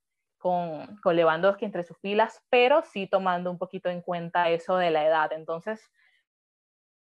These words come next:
el delantero polaco nunca ha dicho que, que quiera terminar su carrera en Múnich. Entonces, yo creo que todo puede pasar. Y bueno, creo que todo va a ir, eh, supongo yo, por el tema monetario. Si el Bayern le ofrece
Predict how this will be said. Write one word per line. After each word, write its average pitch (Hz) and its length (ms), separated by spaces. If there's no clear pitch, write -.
el 175 220
delantero 175 360
polaco 185 360
nunca 196 320
ha 175 40
dicho 185 460
que, 151 300
que 151 100
quiera 233 320
terminar 180 360
su - 120
carrera 160 640
en 170 160
Múnich. 185 360
Entonces, 175 380
yo 220 80
creo 240 160
que 220 140
todo 214 400
puede 208 260
pasar. 214 540
Y 277 140
bueno, 220 280
creo 196 200
que 254 100
todo 214 300
va 226 80
a 226 80
ir, 233 360
eh, 170 440
supongo 190 480
yo, 196 220
por 226 100
el 220 100
tema 180 220
monetario. 185 680
Si 190 200
el 160 100
Bayern 202 360
le 185 60
ofrece 180 760